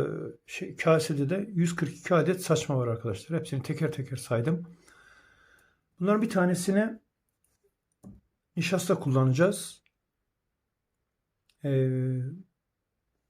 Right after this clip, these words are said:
hani malum işte ülke, Türkiye'de yaşıyoruz. E, ülkemizde bu sektördeki malzemeler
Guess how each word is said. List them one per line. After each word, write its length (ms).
hani 360
malum 300
işte 180
ülke, 260
Türkiye'de 400
yaşıyoruz. 640
E, 40
ülkemizde 1040
bu 240
sektördeki 720
malzemeler 880